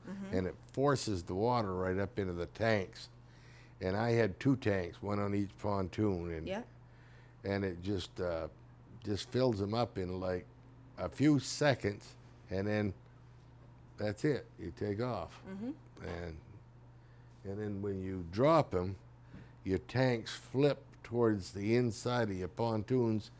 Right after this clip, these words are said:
Speaker 2: and the slipstream from your propeller drives it right down. So
Speaker 1: Oh.
Speaker 2: it's pretty effective.
Speaker 1: Yeah, that's, that's really neat.
Speaker 2: Yes, it's neat.
Speaker 1: So when you brought the fish in for the,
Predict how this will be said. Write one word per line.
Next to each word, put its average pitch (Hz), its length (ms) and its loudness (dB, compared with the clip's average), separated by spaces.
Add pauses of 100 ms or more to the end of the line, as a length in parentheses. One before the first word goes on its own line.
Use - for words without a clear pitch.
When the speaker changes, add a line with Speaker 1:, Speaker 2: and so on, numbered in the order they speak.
(540)
Speaker 2:
and 95 280 0
the 87 60 -2
slipstream 110 840 2
from 92 260 -6
your 87 100 0
propeller 98 600 0
drives 101 440 2
it 98 100 -6
right 101 240 -2
down. 95 440 0
So - 140 -6
Speaker 1:
Oh. 180 420 -4
Speaker 2:
it's 165 180 0
pretty 202 300 4
effective. 95 720 0 (320)
Speaker 1:
Yeah, 254 320 0
that's, - 340 -6 (300)
that's 269 260 -10
really 208 280 -6
neat. 196 320 -4 (260)
Speaker 2:
Yes, 117 360 -2
it's 131 240 -4
neat. 95 280 0 (640)
Speaker 1:
So 226 240 -2
when 226 280 -2
you 226 460 -2 (260)
brought 208 380 -4
the 202 120 -6
fish - 440 -8
in 151 380 -10 (180)
for 175 100 -10
the, 151 380 -6